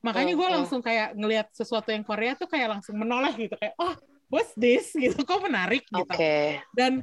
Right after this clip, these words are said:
Speaker 1: ternyata cara penceritaannya drakor tuh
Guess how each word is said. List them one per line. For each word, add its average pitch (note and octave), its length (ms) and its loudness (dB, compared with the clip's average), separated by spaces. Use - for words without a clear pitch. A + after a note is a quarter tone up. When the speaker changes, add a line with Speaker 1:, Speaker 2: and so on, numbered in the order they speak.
Speaker 1:
ternyata B3 400 0
cara A3+ 420 0
penceritaannya G3+ 1300 -2
drakor E3+ 560 -2
tuh A4 160 0